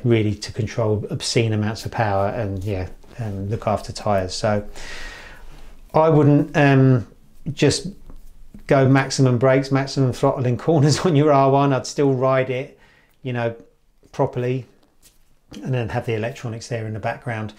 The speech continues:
And really, when you're on track, you want the electronics on such a minimum setting when you're going fast. You, you just can't go fast with electronics on,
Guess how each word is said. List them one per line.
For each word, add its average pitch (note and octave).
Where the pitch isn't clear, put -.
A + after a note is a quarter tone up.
And C3+
really, D3+
when C3+
you're B2
on A2+
track, A2+
you C3
want B2+
the A#2
electronics A2+
on A#2
such -
a C3
minimum A#2
setting -
when A#2+
you're A2+
going A2+
fast. G#2
You, C3+
you D#3+
just C3+
can't C3
go A#2
fast A2+
with A2
electronics A2
on, G#2+